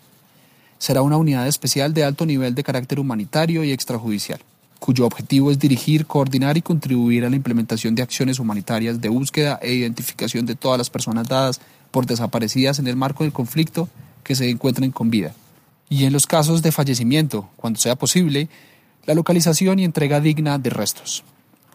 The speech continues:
Las actividades de la unidad no podrán ni sustituir ni impedir las investigaciones judiciales a que haya lugar en cumplimiento de las obligaciones que tiene el Estado.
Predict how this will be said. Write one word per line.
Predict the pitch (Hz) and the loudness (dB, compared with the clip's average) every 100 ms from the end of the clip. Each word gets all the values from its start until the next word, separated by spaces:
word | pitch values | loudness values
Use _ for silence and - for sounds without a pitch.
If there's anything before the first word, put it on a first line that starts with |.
| - | -8
Las | 127 117 | -4 -4
actividades | - 127 123 131 | -2 0 2 2
de | 151 | 2
la | |
unidad | 135 120 127 165 | 2 2 2 2
no | 160 139 | 0 2
podrán | 170 175 175 | 2 2 2
ni | 175 | 2
sustituir | 160 139 - 123 123 139 180 | 0 -2 -2 -2 0 2 2
ni | 185 160 | 2 0
impedir | 147 147 165 | 2 0 0
las | 180 | -2
investigaciones | 170 147 143 135 135 143 | -2 -2 -2 -2 -2 -2
judiciales | 156 135 160 160 170 - | -2 0 2 0 0 -6
a | 139 | -6
que | - | -2
haya | 147 175 | 0 2
lugar | 165 143 151 | 0 0 0
en | |
cumplimiento | 147 143 131 135 127 143 | -4 -6 -2 -2 -2 -2
de | 135 | -4
las | 123 | -4
obligaciones | 123 120 117 - 139 139 | -4 -2 -4 -4 -2 -4
que | - 120 | -6 -6
tiene | 117 110 113 | -4 -4 -6
el | 104 | -8
Estado. | - 82 | -10 -12